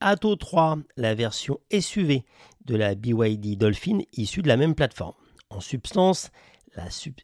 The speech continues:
la synthèse de mon essai était rien de génial, rien de mauvais, mais au global une auto qui reste un peu chère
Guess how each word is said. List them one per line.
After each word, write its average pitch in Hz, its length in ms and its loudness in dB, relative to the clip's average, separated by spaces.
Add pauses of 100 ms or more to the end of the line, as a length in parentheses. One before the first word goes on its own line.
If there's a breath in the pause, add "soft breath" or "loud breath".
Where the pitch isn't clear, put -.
la 95 340 -10
synthèse 156 600 2
de 127 100 4
mon 131 220 6
essai 165 460 2
était 185 400 0
rien 92 440 0
de 123 60 4
génial, 175 540 6
rien 113 340 6
de 180 60 6
mauvais, 170 460 6
mais 143 120 4
au 160 140 4
global 127 340 6
une 123 160 6
auto 147 260 2 (480 soft breath)
qui 104 100 -8
reste 95 240 -12 (140)
un 208 140 4
peu 127 180 -2
chère 175 340 0